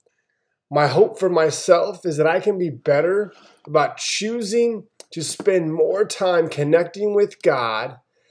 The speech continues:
instead of my phone. I'm guessing if I do that,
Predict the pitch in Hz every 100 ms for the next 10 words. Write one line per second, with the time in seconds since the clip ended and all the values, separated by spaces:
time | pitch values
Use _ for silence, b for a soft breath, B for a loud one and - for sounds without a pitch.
0 | b b - 180 - - - 190 180 160
1 | 170 165 226 220 185 147 110 - _ _
2 | b b b b b - 170 175 208 202
3 | 226 196 170 127 107 135 165 190 214 220